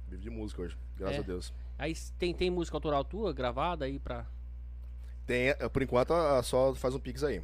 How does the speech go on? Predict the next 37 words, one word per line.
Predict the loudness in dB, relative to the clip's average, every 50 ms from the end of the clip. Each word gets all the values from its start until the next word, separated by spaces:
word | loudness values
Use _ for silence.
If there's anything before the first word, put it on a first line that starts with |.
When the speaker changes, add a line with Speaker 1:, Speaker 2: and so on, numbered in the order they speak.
| -6 -6
Speaker 1:
Mas | -6 -4 -6
a |
gente | -4 -4
tem | -2 -2
muita | -2 -2 -2 0
música | 0 0 0 -2 -2
que | 2
vai | 2 2
Speaker 2:
É. | 4 4
Speaker 1:
fazer | 2 4 4 4
agora | 4 4 4
no | 4
D | 2 0
V | 0 0
D, | -2 -2 -2
em | -2
março, | -2 -2 -2 -2 -4 -4
a |
gente | -6 -6
vai | -4
gravar | -4 -4 -4
um | -2
Speaker 2:
E | -2
Speaker 1:
D |
V | -2
D. | -2
Speaker 2:
vocês | -2 0 0
vão | 0 0 0
vender | 0 0 0 0 -2 -2
pra | 0 0 0
outros | 0 -2 -4 -4
caras | -2 -2 -2 -2
também | -4 -4 -4 -2
cantar | 0 2 4 4 4
ou | 4
Speaker 1:
Também, | 6
Speaker 2:
só, | 6